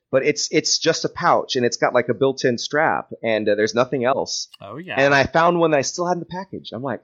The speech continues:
Speaker 1: "Uh." <laughs> I just used to buy stuff. And
Speaker 2: Um, you can probably sell that on e-, eBay for a large amount.
Speaker 1: I've seen some of the old stuff on Poshmark, like, even some of, I have the old, some of their older swimwear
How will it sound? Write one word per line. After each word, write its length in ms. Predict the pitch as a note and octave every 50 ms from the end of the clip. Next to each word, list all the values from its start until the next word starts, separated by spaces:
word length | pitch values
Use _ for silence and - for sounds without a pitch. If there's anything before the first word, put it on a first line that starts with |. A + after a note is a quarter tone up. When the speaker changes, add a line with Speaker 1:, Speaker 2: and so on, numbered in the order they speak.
| _ -
Speaker 1:
"Uh." 320 | E3 G#3 C#4+ - - G#2+ F2 _ _ _ -
<laughs> 760 | C4+ - - - - - - - - - - - - - - - _ _ _ _ _ _ _ -
I 160 | - A#2+ C#3+
just 200 | D3 E3 E3+ - D3
used 180 | D3+ D3 -
to 60 | -
buy 200 | D3 - - - D#3+
stuff. 340 | - - C3+ B2+ A#2+ A2 -
And 80 | C3 C3
Speaker 2:
Um, 480 | C3+ B2+ A#2+ A#2+ B2 A#2 A#2+ - - _ _ _ _ _ _
you 180 | - B2+ B2+ B2+
can 320 | - C#3 B2+ A2 A2 G#2
probably 360 | - - A#2+ A2 G2 A2 G#2+
sell 180 | G2+ - A#2+ A2
that 120 | G2+ G2+ F#2+
on 180 | F#2+ F#2 F#2+
e-, 140 | G2 G#2+ - _ _ _ -
eBay 340 | - A#2+ A2 A2 G2+ F#2+ -
for 360 | - G2 G2 F2+ F2 - - -
a 140 | G#2+ G2+
large 540 | G2+ G#2 G#2+ A#2 A#2+ A2 G#2 G2+ G2 G2+ A#2
amount. 180 | G2+ G2+ G2+ F#2
Speaker 1:
I've 200 | A#2+ B2+ C3 C3
seen 260 | - - F3 F3+ F#3
some 220 | F3+ - F#3+ F3+ E3+
of 60 | E3
the 80 | C#3 C#3+
old 240 | C#3 D3 D#3 D#3+ D#3
stuff 340 | - - D#3 D3+ D3 - C#3+
on 140 | C3 B2
Poshmark, 720 | A2 A2+ A2 C3 C3 C#3+ C#3 - E3 C#3+ C#3 C3+ B2+ B2 -
like, 160 | C3+ B2 A#2+ -
even 220 | E3+ E3 E3+ F#3+
some 180 | F3+ - F#3+ F#3
of, 80 | D#3 C#3
I 80 | C3+ C#3+
have 160 | D3+ D3 B2+
the 60 | C#3 C#3
old, 240 | C#3 C#3+ D3 D3
some 100 | - D3
of 40 | C#3+
their 120 | C#3 C#3 C#3
older 240 | C3+ C#3 C3 C3+
swimwear 640 | B2+ - - - C3+ C#3+ F3 E3 B2+ G#2+ E2+ E2+